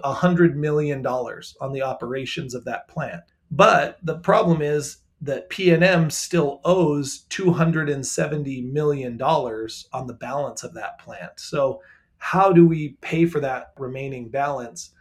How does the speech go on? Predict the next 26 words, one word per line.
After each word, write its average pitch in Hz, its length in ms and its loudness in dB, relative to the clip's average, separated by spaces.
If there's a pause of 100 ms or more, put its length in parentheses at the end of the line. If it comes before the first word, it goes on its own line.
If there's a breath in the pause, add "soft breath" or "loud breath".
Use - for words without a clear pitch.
(120)
And 143 220 -8
so 135 460 -2
they're 170 240 6
looking 151 480 0
to 131 720 -6
securitization 123 1120 -4 (260)
a-, 127 300 -6
as 117 200 -8
an 120 120 -10
option 135 420 -6
there. 120 320 -12 (340 loud breath)
And 131 440 -6 (100)
by 131 140 -4
stretching 170 580 2
those 135 220 -2
payments 151 420 -4
out, 135 240 -4
not 151 220 -2
over 147 260 -2
seven 175 460 2
years, 127 460 -4 (120 soft breath)
but 131 340 -4
over 147 280 0
a 131 60 4
longer 160 440 4
term 139 400 -4